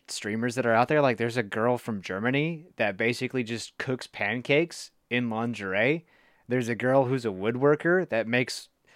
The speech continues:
a bunch of, like, super shitty, like, woodworking stuff in just her underwear and stuff like that.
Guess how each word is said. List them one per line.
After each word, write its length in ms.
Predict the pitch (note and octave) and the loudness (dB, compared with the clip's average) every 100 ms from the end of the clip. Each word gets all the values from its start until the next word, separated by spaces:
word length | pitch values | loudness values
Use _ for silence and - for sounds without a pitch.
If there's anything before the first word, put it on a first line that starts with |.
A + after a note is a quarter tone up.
| _ - | _ -4
a 80 | |
bunch 360 | A#2+ B2+ C3 - | 2 4 2 2
of, 140 | B2+ | 0
like, 300 | A#2 G2+ F2+ - _ _ | 0 -2 -4 -20 _ _
super 380 | - C3+ C3+ C#3 | -2 0 2 2
shitty, 440 | - C3 B2+ A2 - _ | 4 4 4 0 -8 _
like, 240 | B2 A2+ G2 - | 0 0 0 -2
woodworking 520 | A#2+ A#2+ D3 D#3 D3 | -2 2 0 0 0
stuff 400 | - D3+ E3 _ | 6 6 6 _
in 200 | A#2 A#2+ | -4 -4
just 280 | A2 A#2+ - | 0 -2 0
her 240 | C3+ B2 | 0 0
underwear 420 | - A2+ A#2+ C3+ C#3+ | 0 -2 0 2 0
and 100 | C#3 | 0
stuff 240 | D#3+ D3 | -2 0
like 160 | E3 - | -2 2
that. 260 | F3+ B2+ | 2 0